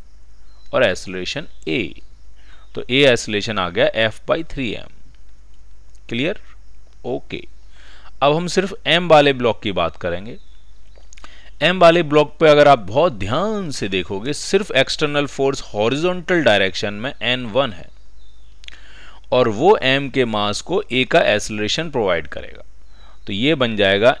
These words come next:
M into F by three M, M से M कट के F by three आ गया। तो पहले केस में जो कॉन्टैक्ट फोर्स है, नॉर्मल रिएक्शन है दोनों ब्लॉक के बीच में, that is F by three। Now we will move in the second situation।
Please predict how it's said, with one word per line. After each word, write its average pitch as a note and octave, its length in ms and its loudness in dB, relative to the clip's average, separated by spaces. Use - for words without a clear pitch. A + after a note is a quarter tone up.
M C3+ 200 2
into A2 460 -2
F B2+ 280 4
by F#2+ 140 4
three F#3 240 -2
M, F2 280 -6
M A2+ 160 -2
से G2+ 180 2
M F#2+ 200 -2
कट G#2+ 160 2
के F3+ 260 0
F D#3 200 2
by D3+ 160 4
three A#2 220 0
आ D#2 120 0
गया। - 200 -10
तो B2 60 -6
पहले B2+ 340 6
केस D3 300 2
में C3+ 140 -2
जो C#3 200 2
कॉन्टैक्ट A#2 520 2
फोर्स A2+ 360 2
है, G#2+ 60 8
नॉर्मल G#2 420 2
रिएक्शन G2+ 460 2
है G2+ 60 0
दोनों G2+ 300 -2
ब्लॉक F#2+ 300 -2
के G2+ 120 0
बीच F#2 280 -4
में, C#3 100 -6
that G#2 260 0
is C3 320 -6
F A#2 180 -2
by D3+ 140 4
three। G#3 240 -4
Now C3 520 4
we C#3 160 -2
will E3 140 2
move E3 520 0
in C#3+ 80 -4
the E3+ 80 0
second F#3+ 400 0
situation। - 560 -4